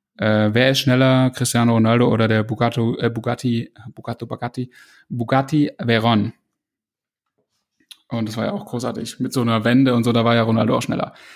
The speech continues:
Super Werbung von Nike. Auch das bitte nochmal auschecken auf YouTube oder euren Kanälen, wo ihr euch informiert. Und Bugatti übrigens nicht aus Italien. Es hat keinen Italien-Bezug mehr. Das ist ein französisches Unternehmen. So.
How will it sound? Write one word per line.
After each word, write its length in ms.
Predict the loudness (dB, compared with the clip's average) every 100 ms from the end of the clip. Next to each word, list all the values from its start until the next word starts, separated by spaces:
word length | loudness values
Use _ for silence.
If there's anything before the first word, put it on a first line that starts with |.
| -20 _ _
Super 340 | -4 -2 -2
Werbung 300 | 0 -2 -4
von 120 | -2
Nike. 380 | 0 -2 -2 -4
Auch 100 | -2
das 220 | -4 -4
bitte 160 | -4 -2
nochmal 240 | 0 0
auschecken 640 | -2 -2 -2 -2 0 -2 -4 -14 -4
auf 240 | 0 0
YouTube 460 | 2 0 0 -2 -2
oder 140 | -2
euren 420 | 0 0 -2 -4 -10
Kanälen, 500 | -2 0 0 -2 -2
wo 140 | -4
ihr 160 | -2 -4
euch 280 | -4 -8 -14 _ _ _ -2
informiert. 920 | -2 0 2 4 4 4 2 -2 -10 _ _ _ _ -4
Und 440 | 0 2 2 0 -2
Bugatti 400 | 0 0 2 -2
übrigens 560 | 0 0 0 -4 -2
nicht 300 | 2 2 0
aus 100 | -2
Italien. 500 | -2 -2 -2 0 0
Es 160 | -2 -4
hat 160 | -6
keinen 240 | -2 2 2
Italien-Bezug 560 | 2 0 0 -2 -4
mehr. 80 | -2
Das 140 | -2 -2
ist 40 |
ein 100 | -6
französisches 540 | -6 -4 -4 -4 -8
Unternehmen. 680 | -12 -8 -4 0 0 -2 -10 _ _ _ _ _ _
So. 380 | -4 -4 -4